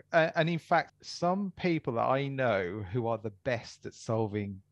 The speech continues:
performance problems in queries, the first thing they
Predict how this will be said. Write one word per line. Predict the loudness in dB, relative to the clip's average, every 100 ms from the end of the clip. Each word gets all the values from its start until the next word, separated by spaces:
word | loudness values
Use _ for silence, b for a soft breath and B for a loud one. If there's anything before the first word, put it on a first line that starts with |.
| _ -16
performance | -6 0 0 0 -6
problems | -2 -2 -2 -6 -6
in | -4
queries, | 0 2 2 -2 -6 -12 -20 _ _ _
the | -8
first | 2 4 4 2
thing | -2 0
they | 0